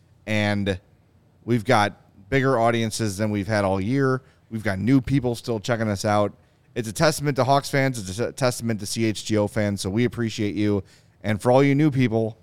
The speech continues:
tell a friend. You know, you've got, you've got Hawk fan friends, you've got Chicago sports fans in your life. Let them know about everything we're doing here at C H G O,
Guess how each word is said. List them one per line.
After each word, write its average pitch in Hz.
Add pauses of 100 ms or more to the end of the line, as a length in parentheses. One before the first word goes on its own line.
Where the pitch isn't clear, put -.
(220)
tell 147
a 185
friend. 165 (500)
You 104
know, 113
you've 123
got, 120 (120)
you've 120
got 123
Hawk 127
fan 131
friends, 131
you've 117
got 120
Chicago 123
sports 123
fans 123
in 120
your 110
life. 127 (380)
Let 131
them 131
know 120
about 110
everything 113
we're 107
doing 104
here 101
at 95
C 104
H 98
G 98
O, 90